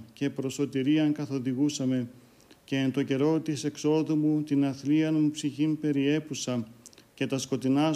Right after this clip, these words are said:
όψεις των πονηρών δαιμόνων πόρο αυτής απελάβνουσα.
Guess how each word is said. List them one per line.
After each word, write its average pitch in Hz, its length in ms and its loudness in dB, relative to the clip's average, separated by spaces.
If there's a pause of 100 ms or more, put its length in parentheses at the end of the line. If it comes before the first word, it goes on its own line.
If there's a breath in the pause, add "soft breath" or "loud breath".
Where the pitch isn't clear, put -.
όψεις 147 460 0
των 147 260 0
πονηρών 139 560 2
δαιμόνων 143 680 2
πόρο 147 340 2
αυτής 135 360 -4
απελάβνουσα. 123 920 -2